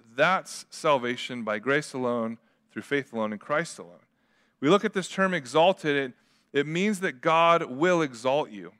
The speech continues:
In James four ten and First Peter five six, it says, "If you humble yourself under the mighty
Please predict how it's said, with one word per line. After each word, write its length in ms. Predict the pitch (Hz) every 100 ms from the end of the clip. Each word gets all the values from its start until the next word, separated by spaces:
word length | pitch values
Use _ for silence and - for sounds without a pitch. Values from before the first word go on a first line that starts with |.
| _ -
In 120 | 123
James 440 | 143 160 165 151
four 300 | - 156 170
ten 280 | 165 160 139
and 120 | 139
First 240 | - 156 -
Peter 180 | 160 147
five 260 | 147 139 -
six, 260 | 170 -
it 80 | -
says, 300 | - 143 117 _ _ _
"If 120 | 143
you 120 | 151 139
humble 340 | 165 214 226
yourself 540 | 220 175 165 147 143 -
under 260 | 156 175
the 120 | 151
mighty 680 | 139 143 160 175 185 196 196